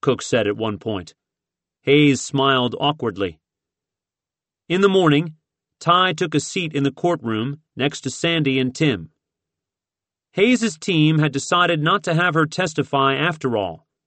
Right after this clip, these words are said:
so she was free to attend, and she had taken the week off work. For the first time since the trial began,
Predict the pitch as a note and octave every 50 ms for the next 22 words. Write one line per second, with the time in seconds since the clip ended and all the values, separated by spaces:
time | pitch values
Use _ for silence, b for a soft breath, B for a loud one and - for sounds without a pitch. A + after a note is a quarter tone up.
0 | _ _ _ _ - - A2 - - C#3 C#3 C#3 - - - D#3+ F3+ G3 F3+ -
1 | G3 F#3 E3 D#3 - G3 F3 B2 F#2 E2 - _ _ _ _ _ _ _ _ _
2 | _ _ _ - G#2 G#2+ - - C#3+ C#3 B2+ - - E3 E3 D3+ E3 D#3 D3 C3
3 | D3 F#3 F#3+ D#3 - D3+ D3 D3 - - C#3 C#3+ - C#3 - - - _ _ _
4 | _ _ _ _ _ _ _ _ _ _ _ _ _ _ _ _ _ _ _ _
5 | _ _ _ - C#3+ C3+ - - G#3 G#3+ - - G3 G3 G3 F#3+ F#3 D#3+ - F3
6 | E3+ D3+ - D3 C3+ - - F3 E3+ E3+ D#3 C#3+ C#3+ B2+ A2+ D3+ D#3 D3 B2+ A#2+
7 | A#2+ C3+ C3+